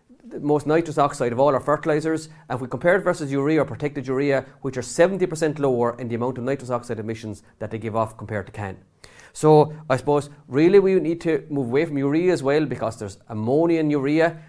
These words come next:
We have a national ceiling for ammonia, which we've been in breach of for the last while. So really the big message here is we need to replace urea with protected urea to reduce ammonia, and we need to redu-, replace our can with protected urea to reduce our greenhouse gas emissions.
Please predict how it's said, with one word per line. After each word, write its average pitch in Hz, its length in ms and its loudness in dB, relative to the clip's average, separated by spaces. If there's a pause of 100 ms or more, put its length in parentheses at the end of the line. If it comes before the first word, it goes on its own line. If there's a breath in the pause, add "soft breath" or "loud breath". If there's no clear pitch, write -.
We 120 160 -4
have 107 60 0
a 110 40 -2
national 139 340 -2
ceiling 143 260 -4
for 139 80 -4
ammonia, 131 340 0
which 131 160 -10
we've 117 100 -8
been 120 140 -4
in 117 100 -2
breach 135 240 -4
of 123 60 -10
for 131 80 -8
the 123 80 -8
last 127 320 0
while. 143 280 0 (240 loud breath)
So 139 220 4
really 156 300 2
the 180 80 0
big 175 160 0
message 143 260 -2
here 127 160 -2
is 120 80 -4
we 127 80 -2
need 123 120 -4
to 127 60 -6
replace 131 320 -2
urea 139 300 0
with 196 120 0
protected 170 340 -8
urea 135 180 -2
to 120 60 -8
reduce 117 280 -6
ammonia, 170 520 -2 (400 loud breath)
and 135 100 -2
we 139 80 0
need 143 120 0
to 135 80 -8
redu-, 135 580 -4
replace 151 560 -2 (240 loud breath)
our 131 100 0
can 165 400 0
with 160 100 -2
protected 143 480 -8
urea 127 460 -2 (220 loud breath)
to 127 100 -10
reduce 131 400 -4
our 117 100 0
greenhouse 113 440 -4
gas 107 240 -4
emissions. - 480 -12